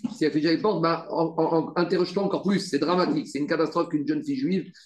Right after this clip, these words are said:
elle soit obligée de faire les portes. Et en plus, c'est pas cavode pour elle. Et puis, il y a une boucha. Maintenant, il y a Tom, Veye Thomas,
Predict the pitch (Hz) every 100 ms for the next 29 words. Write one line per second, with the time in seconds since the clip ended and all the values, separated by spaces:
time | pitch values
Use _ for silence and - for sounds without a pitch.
0 | _ 151 156 143 165 147 143 131 175 185
1 | - - 135 131 185 139 90 - - 175
2 | 165 117 - - 139 147 123 - 190 -
3 | - 147 139 175 175 156 147 151 131 135
4 | 117 131 170 160 160 143 165 165 127 143
5 | 147 139 120 - - - 135 165 202 208
6 | 202 143 151 151 180 226 226 - 135 160
7 | 170 170 170 147 156 208